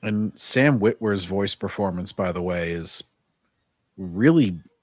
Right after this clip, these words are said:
like, just two note, I'll say, cause he either does this quivery voice where he's like, Oh,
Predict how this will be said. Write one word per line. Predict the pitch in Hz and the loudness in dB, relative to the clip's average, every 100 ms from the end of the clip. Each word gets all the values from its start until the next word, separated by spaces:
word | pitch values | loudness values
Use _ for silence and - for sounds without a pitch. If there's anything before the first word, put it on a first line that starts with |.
| _ - | _ -6
like, | 95 87 - | -4 -4 -4
just | 143 139 - | -2 -2 -4
two | - 113 110 | -2 2 4
note, | 120 143 - _ | 6 4 0 _
I'll | 135 143 | 2 2
say, | - 156 160 175 - - _ _ - | 2 2 2 0 -8 -20 _ _ -6
cause | 107 | -2
he | 101 | 0
either | 110 131 139 | 2 4 6
does | 120 120 | 6 4
this | 113 - | 2 -4
quivery | - - 147 120 101 98 | -2 4 4 4 0 -2
voice | 90 82 85 95 - | -4 -6 -6 -6 -4
where | 92 | -4
he's | 98 | -4
like, | 95 95 - - _ _ | -6 -8 -12 -20 _ _
Oh, | 120 117 127 123 90 87 | -4 0 2 0 -4 -8